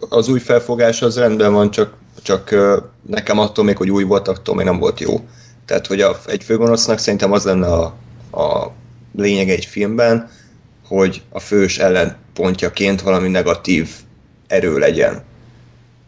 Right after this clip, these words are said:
De hogyha egy balfasz puha pöcsöt látok, akkor az nem egy főgonosz, hanem ez egy balfasz. És nincs, ö, nem érzem az egész sztorinak a súlyát.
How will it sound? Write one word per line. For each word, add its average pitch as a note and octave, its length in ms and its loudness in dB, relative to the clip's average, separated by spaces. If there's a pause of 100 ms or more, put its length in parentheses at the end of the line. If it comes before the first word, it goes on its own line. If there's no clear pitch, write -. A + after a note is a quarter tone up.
(140)
De G2+ 540 2
hogyha G2 300 -2
egy F#2+ 260 0
balfasz A2 500 0
puha G2 220 0
pöcsöt F2 340 -4
látok, F#2 460 -2
akkor F#2+ 520 0 (340)
az G2 140 0
nem G2+ 100 2
egy F2+ 100 -2
főgonosz, F2 520 0
hanem D#2+ 220 -4
ez E2+ 100 -4
egy E2+ 100 0
balfasz. - 560 -2 (320)
És - 340 -2 (220)
nincs, G2+ 400 2
ö, F#2 300 4 (120)
nem G2+ 200 0
érzem G2 400 0
az G2+ 100 -2
egész F#2+ 240 -2
sztorinak F#2+ 480 -2
a F#2 60 -6
súlyát. D2 640 -4